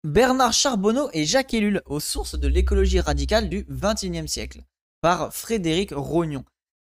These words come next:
Alors du coup, bah, on, à, à la base, j'étais prévu pour lire un autre, euh, truc de, de, euh, de Jacques Ellul, mais qui était un petit peu trop gros, donc on va lire ça tranquillement.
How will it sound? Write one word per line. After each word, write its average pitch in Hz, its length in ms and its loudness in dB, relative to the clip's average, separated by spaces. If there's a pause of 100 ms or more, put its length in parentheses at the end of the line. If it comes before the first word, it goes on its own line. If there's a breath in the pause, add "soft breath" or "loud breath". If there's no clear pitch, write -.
(680)
Alors 151 100 4
du 175 80 2
coup, 202 60 0
bah, 175 140 6
on, 151 200 -2
à, 147 100 2
à 131 160 0
la 143 60 0
base, 165 160 0
j'étais 156 120 -4
prévu 156 180 -2
pour 143 160 -6
lire 135 140 -4
un 135 180 -4
autre, 185 340 0
euh, 139 140 -2
truc 160 260 -6
de, 127 220 -4
de, 123 440 -8 (680)
euh, 123 360 -4
de 127 140 -2
Jacques 147 280 0
Ellul, 185 220 2
mais 156 140 -6
qui - 100 -20
était - 100 -8
un 147 100 -6
petit - 200 -10
peu 190 140 -4
trop 185 160 -4
gros, 240 140 0
donc 214 140 -4
on 139 60 -8
va 131 80 0
lire 143 160 -4
ça 151 120 -4
tranquillement. 175 640 -10